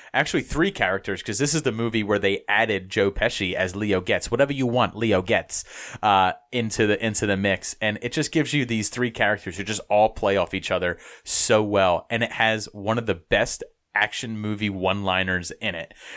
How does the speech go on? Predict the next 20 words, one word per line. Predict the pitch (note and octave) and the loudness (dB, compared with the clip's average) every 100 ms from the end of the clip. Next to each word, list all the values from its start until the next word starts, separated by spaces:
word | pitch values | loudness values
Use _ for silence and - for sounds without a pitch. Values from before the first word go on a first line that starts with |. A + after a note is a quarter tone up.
| - | -10
when, | G#2+ G2+ G2 G2 | 2 4 4 2
uh, | G2 F#2 F#2+ | 0 0 0
Murtaugh | F#2+ G#2+ - A2+ G#2+ - | 0 -2 2 4 4 2
is | G2 - | -4 -2
pointing | - A#2 B2 | 0 0 0
the | A#2+ | -2
gun | A2+ G#2+ G#2+ G#2+ - - - - - | 2 2 2 -2 -10 -18 -20 -20 -2
at | G2 - | 0 0
the, | G#2+ F#2+ F#2 - | -4 -4 -4 -4
at | G2+ F#2+ | -6 -2
the, | G2+ F#2 | 0 0
uh, | F#2 F#2 E2+ E2+ _ _ _ | 2 2 0 -2 _ _ _
South | - A2 G#2 | -2 0 2
African, | A2+ G2+ A2+ - G#2+ G2 - | 2 0 -2 -4 -4 -4 -10
you | - G2+ | -4 -2
know, | F2 | -2
diplomat, | - A2 A#2 A2 A2 - | 0 0 2 2 2 0
and | G2+ G2 | -2 -4
he | F#2+ | -4
goes, | - G2 F#2 | 0 0 0